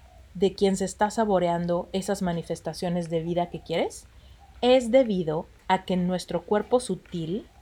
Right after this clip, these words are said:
no en tu cuerpo físico, tu cuerpo sutil, o sea, tu cuerpo energético, hay bloqueos creados por heridas del pasado no sanadas que almacenan densidad energética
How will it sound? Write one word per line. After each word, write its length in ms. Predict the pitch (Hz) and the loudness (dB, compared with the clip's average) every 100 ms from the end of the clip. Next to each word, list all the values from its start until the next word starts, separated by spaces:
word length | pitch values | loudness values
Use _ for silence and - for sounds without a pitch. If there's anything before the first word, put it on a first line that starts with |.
| - _ | -20 _
no 100 | 220 | 4
en 100 | 269 | 6
tu 100 | 415 | 8
cuerpo 300 | 370 320 320 | 8 8 8
físico, 460 | 320 262 214 - - - - | 6 4 0 -4 -10 -16 -6
tu 100 | 185 | -6
cuerpo 380 | - 214 214 262 | 4 4 6 2
sutil, 420 | 254 190 196 180 160 | 2 -2 -2 -2 -2
o 60 | |
sea, 220 | - 196 | -2 -2
tu 100 | 196 | -2
cuerpo 260 | 165 185 202 | -2 -2 0
energético, 640 | 196 165 165 - - 254 - - - - - - - - | -2 -4 -8 -8 -2 -2 -4 -20 -20 -20 -20 -20 -6 4
hay 200 | 277 285 | 6 6
bloqueos 960 | 247 277 277 277 233 175 160 262 - - - - | 6 6 6 4 4 4 0 -8 -18 -20 -20 -8
creados 800 | - 208 214 226 220 170 233 - - - - | 2 6 8 8 6 4 0 -6 -20 -20 -4
por 160 | 190 180 | 4 4
heridas 500 | 175 175 233 277 269 | 4 0 2 2 4
del 160 | 262 254 | 2 2
pasado 540 | 262 247 180 175 180 | -2 2 2 2 0
no 160 | 175 170 | -2 -2
sanadas 720 | 196 180 156 147 175 - - - - - - | -2 -2 -2 -4 -8 -10 -20 -20 -20 -14 4
que 60 | 220 | 6
almacenan 840 | 220 214 220 - 269 262 254 254 | 8 6 4 2 0 2 2 2
densidad 520 | 240 208 196 180 180 185 | 2 2 -2 2 2 2
energética 680 | 180 160 175 165 170 - | -2 -4 -6 -8 -10 -14